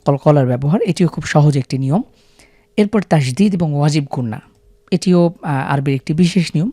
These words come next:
দুইবার কিভাবে পড়তে হয়, কোনো, আহ, আহ, হরফে যদি এই তাসদিদ থাকে, তাহলে আমরা সেটাকে দুইবার উচ্চারণ করি। কিভাবে করব, সেটা আমরা দেখব। এবং আরবিতে একটি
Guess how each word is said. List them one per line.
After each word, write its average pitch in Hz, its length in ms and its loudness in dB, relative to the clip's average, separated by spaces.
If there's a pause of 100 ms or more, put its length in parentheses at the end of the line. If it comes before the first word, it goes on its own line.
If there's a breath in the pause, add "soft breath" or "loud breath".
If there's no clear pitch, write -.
(100)
দুইবার 180 380 4
কিভাবে 147 340 -4
পড়তে - 300 -8
হয়, 139 200 -4 (540 soft breath)
কোনো, 147 360 -2 (160)
আহ, 127 560 -8
আহ, 123 240 -2
হরফে 160 280 2
যদি 135 220 -4
এই 143 160 -6
তাসদিদ 165 540 -4
থাকে, 147 260 -8
তাহলে 151 220 -4
আমরা 135 140 -6
সেটাকে 185 300 -10
দুইবার 160 380 2
উচ্চারণ 131 400 -6
করি। 160 160 -10
কিভাবে 185 340 2
করব, 175 280 -2
সেটা 175 240 -6
আমরা 139 160 -4
দেখব। 139 320 -4 (720 loud breath)
এবং 175 160 0
আরবিতে 196 340 0
একটি 233 300 -2